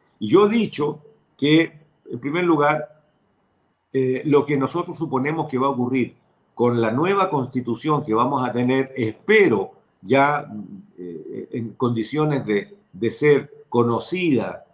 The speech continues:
y resuelta por la ciudadanía a finales del próximo año, espero que genere un cambio no solamente en la manera de elegir a las autoridades del Poder Judicial, sino que además de cómo va a actuar, cómo se estructura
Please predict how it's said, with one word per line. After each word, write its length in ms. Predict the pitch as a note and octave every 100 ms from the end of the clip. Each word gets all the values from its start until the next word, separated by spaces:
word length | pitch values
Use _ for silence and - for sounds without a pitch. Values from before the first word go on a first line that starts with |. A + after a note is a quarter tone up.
| -
y 120 | C#3+
resuelta 560 | B2+ A#2+ - E3+ E3 A#2+
por 120 | A#2
la 100 | A2
ciudadanía 500 | A#2 A2+ A2 C3 D3
a 40 |
finales 360 | B2 A2 A#2 C#3+
del 100 | C#3+
próximo 460 | D3 D3+ D#3 D3+ D#3
año, 360 | B2+ G#2 C#3 _ _ _ _ _ -
espero 840 | D3 - - A3+ G#3 C3 A#2 - _ _
que 300 | - D3 D3+
genere 580 | D3 C3+ C3 C#3 D#3 D#3+
un 140 | C#3 B2
cambio 640 | C3 B2+ C3 C#3+ D3 D3
no 140 | B2+ C3
solamente 420 | C3+ C3 C3+ C3+
en 60 | B2
la 100 | A2
manera 340 | A2+ A#2+ B2
de 100 | G#2+
elegir 540 | G2+ - D#3 F3+ D#3+ _ _ _ G2
a 60 |
las 160 | A2+ A2+
autoridades 840 | A2 G#2+ G#2 A#2 B2+ C3 C3+ C3
del 140 | A2+ A2+
Poder 220 | B2 B2
Judicial, 360 | B2+ A2+ C3
sino 240 | A#2 B2+ C3+
que 100 | C3+
además 440 | C3+ C3 C3 D3 - _ _
de 220 | - A#2+
cómo 360 | C#3 C#3+ C#3
va 260 | B2 C3+ B2+
a 120 | A#2
actuar, 720 | A#2+ - _ F#3 F#3 C3 A#2+ A#2+
cómo 220 | C#3 B2+
se 120 | B2+
estructura 800 | - A2+ G2+ - G#3+ D#3+ A2